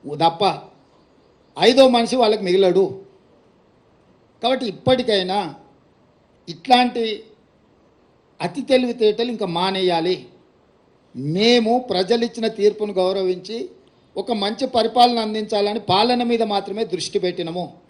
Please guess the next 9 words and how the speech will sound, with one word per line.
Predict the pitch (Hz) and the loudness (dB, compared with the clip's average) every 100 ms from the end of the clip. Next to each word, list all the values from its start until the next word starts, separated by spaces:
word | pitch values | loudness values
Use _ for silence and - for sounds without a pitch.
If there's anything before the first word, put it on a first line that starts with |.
| _ _ _ 165 | _ _ _ 0
పార్టీ | 190 208 233 | 0 2 -2
ఫిరాయింపులను | 226 190 202 240 226 220 214 | -2 0 2 2 0 -4 -4
కానీ | 202 196 208 349 - | -4 -6 -6 -8 -4
కక్ష | 185 175 240 | -6 -2 0
సాధింపులను | 233 196 190 214 220 202 190 185 | 0 0 -2 -2 -2 -4 -6 -6
కానీ | 175 220 | -8 -8
మేము | 214 196 - 185 | -10 -12 -8 -6
చేపట్టాలని | 214 220 214 190 190 - - | -4 -4 -4 -4 -4 -6 -8
అనుకోలేదు. | 165 208 214 196 185 196 160 | -4 2 2 2 0 -2 -4